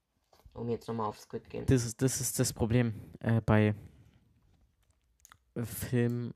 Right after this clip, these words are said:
Speaker 2: äh, falls Marvel-Filme irgendwann nicht mehr laufen. Marvel-Filme sind keine in sich geschlossene Geschichte.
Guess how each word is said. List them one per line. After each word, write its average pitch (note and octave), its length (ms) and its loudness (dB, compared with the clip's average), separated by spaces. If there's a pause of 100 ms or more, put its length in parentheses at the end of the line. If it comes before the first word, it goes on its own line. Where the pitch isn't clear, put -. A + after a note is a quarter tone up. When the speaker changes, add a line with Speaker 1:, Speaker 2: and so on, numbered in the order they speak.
Speaker 2:
äh, G#2+ 500 -6 (1900)
falls - 640 -8
Marvel-Filme A2 640 -2
irgendwann G2+ 280 -4
nicht G#2 140 -8
mehr G2+ 100 -2
laufen. G#2 380 -4 (1800)
Marvel-Filme G#2+ 680 0
sind G#2+ 180 -6
keine G#2 260 -4
in G#2+ 100 -6
sich G#2+ 200 -10
geschlossene - 460 -10
Geschichte. G#2 500 -10